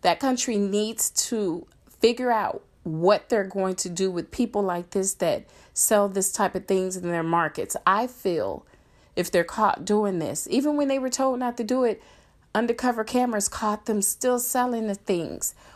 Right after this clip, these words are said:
When you catch them doing this, they need to be punished because you're, you're jeopardizing the whole country. You're jeopardizing everybody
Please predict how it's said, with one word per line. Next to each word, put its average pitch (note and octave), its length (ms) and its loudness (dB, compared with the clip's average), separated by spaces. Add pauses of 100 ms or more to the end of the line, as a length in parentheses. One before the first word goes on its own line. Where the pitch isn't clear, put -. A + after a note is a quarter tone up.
(160)
When A3+ 200 2
you C4+ 120 -2
catch - 400 -2
them C4 180 2
doing B3+ 300 0
this, B3 160 -2
they B3+ 160 0
need B3 220 -2
to A3+ 60 -6
be G#3 160 -2
punished B3+ 680 -2 (1160)
because A3 440 -2
you're, B3+ 160 -2
you're B3 240 -4
jeopardizing A3+ 840 0
the G3+ 120 -2
whole A#3 300 2
country. - 520 -4
You're B3+ 120 -4
jeopardizing C#4+ 800 -4
everybody A3+ 840 -4